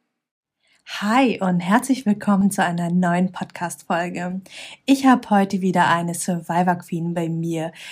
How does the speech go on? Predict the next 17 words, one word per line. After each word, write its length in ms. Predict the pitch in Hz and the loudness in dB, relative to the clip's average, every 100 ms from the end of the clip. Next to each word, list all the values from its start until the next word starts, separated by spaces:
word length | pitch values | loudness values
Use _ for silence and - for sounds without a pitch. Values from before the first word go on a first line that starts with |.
| - - | -12 4
in 200 | 208 220 | 8 10
meinem 420 | 202 196 185 165 | 8 6 2 4
virtuellen 680 | 247 285 277 202 196 196 196 | 2 4 2 4 4 4 2
Studio 500 | - - 240 214 175 | -4 2 4 4 2
zu 180 | - 180 | -4 -4
Gast. 540 | 165 160 147 - - - - - - | -2 -4 -6 -10 -12 -20 -18 -16 -6
Ähm, 540 | 185 185 175 165 165 - | -2 0 0 -4 -8 -14
wir 220 | 190 180 254 | -2 6 8
nennen 360 | 240 262 294 | 10 8 6
sie 380 | - 214 220 220 - _ - | 4 4 4 2 -8 _ 0
heute 520 | 185 196 196 196 196 - - - | 4 4 2 0 0 -8 -20 -8
Estefania. 1120 | - 202 - 202 - 190 185 196 196 165 156 160 - | 0 0 2 0 2 4 6 6 6 2 -2 -6 -6
Das 300 | 170 190 202 - | 0 0 0 -8
ist 380 | 190 185 180 - - | -4 -4 -4 -12 -8
ihr 460 | 180 185 175 175 196 | -2 0 0 -2 4
anonymisierter 760 | 240 262 247 233 226 214 214 | 8 10 10 6 4 2 2
Name 520 | 190 180 180 175 180 | 2 2 2 2 0